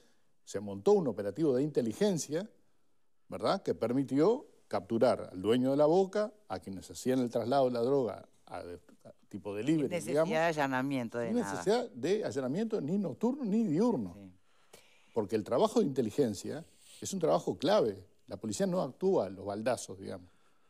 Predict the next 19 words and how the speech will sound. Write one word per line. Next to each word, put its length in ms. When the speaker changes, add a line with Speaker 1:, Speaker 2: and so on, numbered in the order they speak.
Speaker 1:
Tiene 220
que 80
actuar 480
con 200
un 60
trabajo 400
previo 280
de 40
inteligencia 560
que 100
permita, 580
eh, 320
trabajar 420
sobre 220
el 80
problema 320
de 100
fondo, 380
¿no? 100